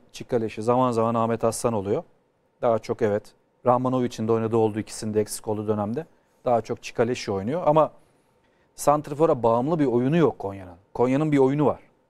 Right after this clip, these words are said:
Oturmuş bir oyunu var. E, topa sahip olma odaklı. Üçüncü bölgeye kalabalık gitme odaklı. Kanat hücumları, yerden paslar, ön tarafta kalabalıklaşma. Bu da santrforu rahatlatan bir şey.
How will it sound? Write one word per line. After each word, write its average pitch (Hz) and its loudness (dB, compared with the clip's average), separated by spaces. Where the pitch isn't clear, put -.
Oturmuş 123 -6
bir 127 4
oyunu 127 2
var. 143 -4
E, 92 -8
topa 120 -2
sahip 110 0
olma 123 2
odaklı. 120 -2
Üçüncü 120 -4
bölgeye 117 2
kalabalık 110 0
gitme 120 -8
odaklı. 117 2
Kanat 123 0
hücumları, 123 0
yerden 123 2
paslar, 120 -2
ön 113 -2
tarafta 117 -2
kalabalıklaşma. 117 0
Bu 151 -8
da 143 0
santrforu 139 0
rahatlatan 135 2
bir 117 -4
şey. 185 -10